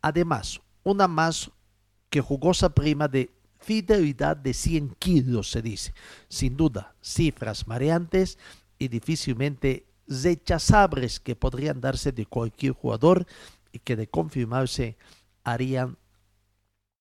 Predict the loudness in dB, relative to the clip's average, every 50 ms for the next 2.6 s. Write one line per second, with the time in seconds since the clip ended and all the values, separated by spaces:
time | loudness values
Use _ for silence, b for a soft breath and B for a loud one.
0 | _ _ _ 0 0 0 0 0 -4 -6 -4 -4 -4 -4 -4 -6 -4 -2 -2 -2
1 | -4 B B B B B B -8 -6 -4 -2 -4 -4 -2 -4 -4 -2 -2 -2 -2
2 | -2 -2 -4 -4 -4 -4 -10 -14 -14 -16 -18